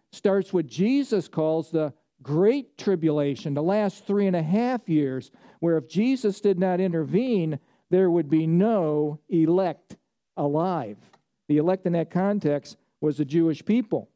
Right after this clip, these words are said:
So, starting in verse twenty-three through twenty-six, the deception that is going to occur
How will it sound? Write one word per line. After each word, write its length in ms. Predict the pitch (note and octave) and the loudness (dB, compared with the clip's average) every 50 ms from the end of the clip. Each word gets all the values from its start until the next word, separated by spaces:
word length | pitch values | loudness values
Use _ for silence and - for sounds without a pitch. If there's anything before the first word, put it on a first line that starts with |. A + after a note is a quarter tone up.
| _ _ _ _ _ _ _ - | _ _ _ _ _ _ _ -2
So, 360 | - A3 A3+ E3 A#2 G2 - _ _ _ _ _ - | 0 2 2 2 -2 -6 -12 _ _ _ _ _ -4
starting 400 | - F#3 F#3+ A3 A#3+ C4 B3+ A#3+ | 0 0 2 2 2 0 0 -2
in 80 | A3 | 0
verse 280 | F#3+ G#3 G#3 G3 - - | 0 0 0 0 -2 -4
twenty-three 640 | - F3+ G3 A3 A#3 B3 G#3+ - G#3+ A#3 A#3 A#3 G#3+ | -2 -2 0 0 0 -2 -4 -4 -2 -2 -2 -2 -2
through 200 | - G#3+ G3+ G3 | -2 -2 -2 -2
twenty-six, 880 | - F#3 G3 G3 G3+ A#3+ A3+ - - E3+ D3 D3+ - - - - - - _ _ _ _ _ - _ _ | 0 0 0 2 0 0 -2 0 0 2 2 0 -2 -6 -16 -20 -20 -20 _ _ _ _ _ -20 _ _
the 100 | - E3+ | 0 0
deception 760 | D#3 F3 D#3+ - - - B3 C4+ C4 - - - B3 A#3 A3 G3+ | 2 2 0 0 0 0 0 0 -2 -4 -6 -4 -2 0 2 2
that 140 | G3 G3 | 2 2
is 120 | F#3+ F3 - | 0 0 0
going 300 | - G3+ G3 G#3+ G#3+ G3+ | 0 0 0 0 0 0
to 160 | A3 G#3+ G3+ | 0 0 0
occur 680 | G3 G3 - - G3+ G3 F3 E3 D3+ D3+ D3+ D#3+ D#3+ | 0 -2 -2 -2 0 2 2 2 2 0 -2 -4 -6